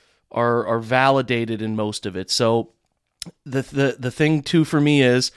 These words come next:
controlling what I can control. I cannot control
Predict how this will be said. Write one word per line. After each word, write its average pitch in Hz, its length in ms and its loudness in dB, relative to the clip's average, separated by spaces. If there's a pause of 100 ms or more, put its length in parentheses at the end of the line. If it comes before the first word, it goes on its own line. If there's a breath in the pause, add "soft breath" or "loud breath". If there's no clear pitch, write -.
(440 soft breath)
controlling 160 580 4
what 147 140 4
I 143 120 6
can 139 160 -6
control. 123 580 -2
I - 80 -8
cannot 147 480 0
control 135 720 2